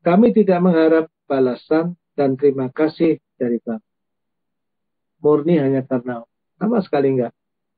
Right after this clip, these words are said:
ingin balasan, bahkan terima kasih. Jadi dalam riwayat itu Ahlul Bait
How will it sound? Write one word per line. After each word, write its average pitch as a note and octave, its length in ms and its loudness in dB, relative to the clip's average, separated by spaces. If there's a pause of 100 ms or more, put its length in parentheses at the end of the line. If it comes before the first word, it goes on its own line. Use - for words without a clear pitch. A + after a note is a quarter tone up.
(140)
ingin A#2+ 280 -6
balasan, A2 360 -4
bahkan F3 320 0
terima F#3+ 360 0
kasih. F3 280 -6 (640)
Jadi D3 400 0
dalam C3 320 -2
riwayat C#3 320 2
itu G3+ 80 -4
Ahlul D3 240 0
Bait D3 160 -2